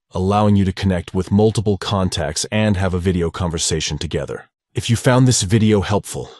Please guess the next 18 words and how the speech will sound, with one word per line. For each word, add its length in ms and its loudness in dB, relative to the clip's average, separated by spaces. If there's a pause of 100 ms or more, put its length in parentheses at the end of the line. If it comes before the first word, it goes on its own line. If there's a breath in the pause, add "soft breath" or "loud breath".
(400)
please 280 4
give 160 2
it 60 4
a 60 2
thumbs 340 2
up 220 -2 (120)
and 140 -4
consider 380 2
subscribing 600 0
to 140 -2
our 120 0
channel 320 -2
for 140 -2
more 220 2
informative 460 0
tutorials 640 -2
and 160 -2
guides. 500 -6